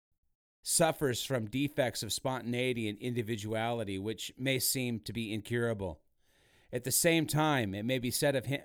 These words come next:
that he does not differ essentially from the millions of the rest of us who walk upon this earth. <laughs> That's unbelievable, dude.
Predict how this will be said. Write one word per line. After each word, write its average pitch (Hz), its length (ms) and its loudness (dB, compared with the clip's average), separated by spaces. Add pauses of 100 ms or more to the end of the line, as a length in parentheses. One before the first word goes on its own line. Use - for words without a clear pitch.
that 117 140 -2
he 113 80 -2
does 127 240 0
not 131 240 0 (200)
differ 127 460 2
essentially 120 640 0
from 110 200 -6
the 110 80 0
millions 120 500 0 (300)
of - 140 -2
the 131 100 -2
rest 131 320 0
of 110 100 -2
us 98 300 -4 (280)
who 143 120 0
walk 123 300 2
upon 120 440 -2 (220)
this 113 200 0
earth. 123 440 -2 (480)
<laughs> - 200 2 (2250)
That's - 260 2
unbelievable, 147 640 0
dude. 127 180 -4